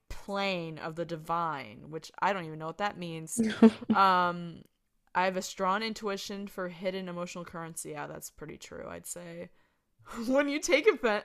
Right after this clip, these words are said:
Speaker 1: offense, it is deeply. No comment. Um, <laughs> this one I disagree with, though. You aren't necessarily interested in reconciliation. Uh,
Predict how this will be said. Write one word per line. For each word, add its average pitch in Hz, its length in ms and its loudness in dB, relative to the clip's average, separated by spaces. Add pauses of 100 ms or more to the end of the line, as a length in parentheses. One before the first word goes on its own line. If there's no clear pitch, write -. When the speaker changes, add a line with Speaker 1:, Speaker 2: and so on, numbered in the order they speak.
(100)
Speaker 1:
offense, 196 460 -2
it 196 80 -6
is 185 180 -6
deeply. 151 680 -6 (800)
No 175 160 -2
comment. 151 420 -6 (560)
Um, 208 300 12
<laughs> - 1800 -10
this 381 180 2
one 539 200 2
I 359 40 2
disagree 208 440 0
with, 170 220 0
though. 127 240 0
You 196 220 -4
aren't 190 300 0
necessarily 185 680 -2
interested 175 380 -4
in 170 80 -6
reconciliation. 170 1080 -8 (180)
Uh, 254 320 -6